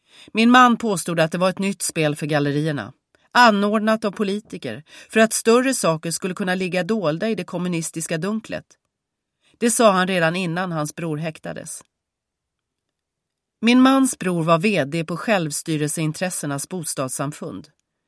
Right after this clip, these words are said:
Det var ett byggföretag som producerade de socialistiska gratisbostäderna för statens pengar och sålde dem till kommuner och näringsliv.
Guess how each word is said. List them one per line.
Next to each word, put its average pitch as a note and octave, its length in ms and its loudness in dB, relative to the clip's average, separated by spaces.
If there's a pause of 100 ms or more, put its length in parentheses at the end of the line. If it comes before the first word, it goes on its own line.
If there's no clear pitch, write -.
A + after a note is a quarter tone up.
(640)
Det B3 100 0
var A3+ 160 6
ett F#3 60 -2
byggföretag F#3 880 -2
som F3+ 200 -4
producerade G#3 760 -2
de F3 200 -2
socialistiska F#3 800 -4
gratisbostäderna E3+ 960 -4
för E3 100 -6
statens D3+ 480 -4
pengar F3+ 480 -8 (280)
och - 320 -4
sålde G3+ 360 0
dem A3 180 0
till A3 120 -6
kommuner G3+ 520 -4
och G3 100 -4
näringsliv. D3 640 -4